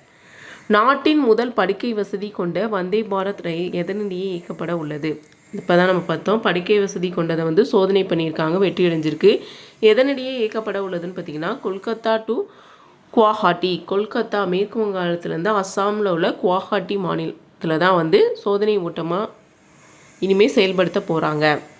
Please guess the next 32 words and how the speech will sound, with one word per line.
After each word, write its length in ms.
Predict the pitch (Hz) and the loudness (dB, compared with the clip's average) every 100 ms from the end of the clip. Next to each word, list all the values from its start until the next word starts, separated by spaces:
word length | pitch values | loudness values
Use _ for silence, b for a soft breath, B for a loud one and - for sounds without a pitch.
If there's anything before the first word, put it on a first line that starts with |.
| - | -6
அடுத்து, 560 | 170 170 180 208 403 - B B B B | -2 0 2 4 4 0 B B B B
இந்தியாவில் 600 | 254 294 330 330 240 254 | 4 6 6 4 0 -2
பசுமை 520 | 226 208 - 269 277 | -4 -4 -4 -6 2
எரிசக்தி 500 | 220 220 220 220 233 | 2 2 -4 -6 -4
உற்பத்தியில் 600 | 202 180 196 175 165 185 | -6 -4 -6 -6 -8 -8
தமிழகத்தின் 640 | 202 190 220 214 214 233 | -6 -2 -2 -2 -4 -4
நிலை 360 | 208 180 190 185 | -4 -4 -4 -6
என்ன? 360 | 156 151 160 160 | -6 -8 -10 -12
இந்தியாவில் 480 | 180 196 214 202 214 | -14 -8 -8 -8 -10
பசுமை 400 | - 185 214 220 | -12 -14 -8 -6
எரிசக்தி 560 | 202 185 185 180 - 202 | -6 -8 -10 -12 -10 -12
உற்பத்தியில் 560 | 170 - - 147 175 220 | -10 -10 -12 -10 -12 -8
தமிழகத்தின் 600 | 208 185 208 202 202 185 | -6 -2 -2 -2 -6 -8
நிலை 280 | 175 175 175 | -6 -6 -8
பார்த்தீங்கன்னா, 420 | 170 151 170 220 | -10 -10 -6 -6
மூன்றாம் 480 | 190 190 190 196 165 | -6 -6 -6 -6 -6
இடம். 320 | 156 160 - b b b b | -6 -8 -10 b b b b
அடுத்து, 460 | - 165 170 208 - B B B B | -4 -2 4 4 4 B B B B
எந்த 380 | 226 254 320 | 2 4 2
நாட்டு 340 | 320 277 233 247 | 2 0 -2 -2
அரசு 460 | 220 196 - 190 | -2 -4 -6 -8
தொடக்க 440 | 190 202 240 - 277 | -4 -2 -2 -4 -6
கல்வியில் 640 | 226 190 185 175 165 196 | -2 -2 -2 -6 -6 -6
எண்மக்கற்றல் 680 | 190 202 240 254 208 180 220 | -6 -6 -6 -8 -10 -8 -10
பயன்பாட்டை 640 | 220 170 175 170 160 - - | -8 -8 -6 -8 -8 -10 -8
குறைக்க 420 | 196 196 202 220 | -6 -6 -6 -8
முடிவு 340 | 190 170 185 190 | -6 -8 -8 -8
செய்துள்ளது? 580 | 165 165 160 170 170 | -8 -6 -6 -4 -4
எந்த 280 | 175 175 214 | -4 -6 -4
நாடுன்னு 320 | 214 185 180 175 | -4 -4 -6 -8
பார்த்தீங்கன்னா, 400 | 170 147 151 196 | -8 -6 -2 -2
டென்மார்க். 760 | 175 165 156 160 160 156 - | -2 -4 -2 -2 -2 -4 -12